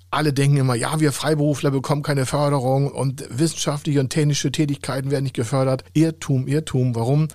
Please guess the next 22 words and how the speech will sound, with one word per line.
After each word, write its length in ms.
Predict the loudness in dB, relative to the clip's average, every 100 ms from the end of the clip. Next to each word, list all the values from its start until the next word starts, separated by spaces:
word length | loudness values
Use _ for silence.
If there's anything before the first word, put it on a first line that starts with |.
| -10
Fünfunddreißig 760 | -2 0 0 -2 -2 -4 -4
Anträge 480 | -4 -2 -2 0 0
haben 140 | 0
die 120 | -2 0
eingereicht 680 | 0 0 0 -2 -2 -2
bis 240 | 0 0 0
Juni 340 | 2 4 2
einundzwanzig. 800 | 0 0 -2 -4 -6 -6 -10 -20 _ -20 -10
Ja, 240 | -6 -4
auch 200 | -2 -2
wirtschaftliche 420 | 0 -2 0 0 0
Dienstleistungen 960 | 0 0 0 0 -2 -2 0 0 -6 -10
von 300 | -4 -2 -2
Unternehmen 420 | -2 2 2 2
und 120 | 0
Privatpersonen, 800 | -2 -2 -2 -2 -2 0 0 -2
ganz 240 | -4 -4
großes 220 | -2 -2
Thema, 260 | -2 0 0
sechsundfünfzig 640 | -2 -4 -4 -4 -6 -6 -6
Anträge. 420 | -6 -4 -4 -4 -8 -20 -2
Gesundheitswesen, 840 | 0 4 2 2 0 0 -8 -10